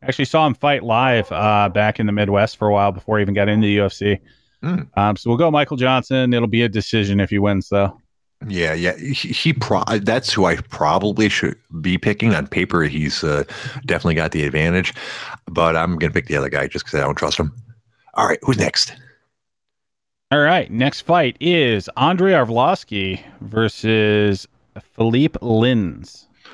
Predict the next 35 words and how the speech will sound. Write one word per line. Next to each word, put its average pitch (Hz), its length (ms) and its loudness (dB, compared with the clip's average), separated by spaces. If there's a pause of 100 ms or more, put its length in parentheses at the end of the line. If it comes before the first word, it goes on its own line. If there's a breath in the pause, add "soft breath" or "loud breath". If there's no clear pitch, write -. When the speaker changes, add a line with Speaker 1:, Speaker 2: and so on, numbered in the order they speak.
(300 loud breath)
Speaker 2:
I 285 280 4
think 240 260 2
there 135 120 2
should 127 280 0
be 107 160 4
a 101 180 2
rule 95 560 4
against 90 400 -2
people 107 340 0
fighting 92 680 0 (100)
other 98 240 0
people 95 520 0
old 90 280 0
enough 90 240 0
to - 100 -12
be 78 220 -2
their 73 180 -2
dads. 67 580 -8 (2000 loud breath)
'Cause 87 120 -2
that's 104 180 0
what 113 140 0
this 90 160 0
looks 85 280 0
like. 69 240 -4
I'm 80 140 -2
just 101 140 -2
looking 98 200 0
at 78 120 0
the - 80 -2
picture, 76 440 -2
and 67 140 -6
Jesus 92 320 0
Christ, - 380 -6
man. 69 200 -6
I, 101 280 -4